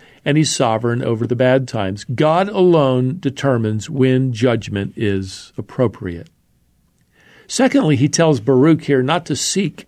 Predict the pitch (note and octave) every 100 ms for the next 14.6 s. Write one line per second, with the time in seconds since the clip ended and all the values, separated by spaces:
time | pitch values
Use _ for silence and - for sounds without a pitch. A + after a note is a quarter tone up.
0 | C#3+ B2 C#3 - - - B2+ A2 G#2+ -
1 | A#2+ A2+ - - D3+ G2 F#2+ B2 A#2+ E3
2 | E3 E3 D3 C3 - - - F#3+ D#3+ A#3
3 | G#3 A#2 A2 A2 C3+ E3+ D#3+ D#3+ C3+ G3
4 | D4+ - - C3+ A2+ - A2+ A#2 B2 B2+
5 | C#3 D3 C3 F3 G#3 D#3+ - C3 A#2 G2
6 | G2+ B2 - _ _ _ _ C#3 B2 A2
7 | A#2+ F#2 - _ _ _ _ _ _ _
8 | _ _ - C#3+ F#3+ E3 - C#3+ B2+ -
9 | A#2+ A2+ - G2+ B2+ G#2+ G#2 - - -
10 | _ _ _ B2 A2+ A2 G#2+ G#2+ - B2
11 | A#2 G#2+ G2 F#2 F#2+ F#2 F#2+ - A#2+ B2
12 | A2 G#2+ G#2 G2+ G2+ G2+ A#2 A2+ G2+ -
13 | A#2 G#2+ G2+ G#2+ A2+ - G#2+ G2 G2+ B2
14 | A#2+ G#2+ A#2 C#3+ -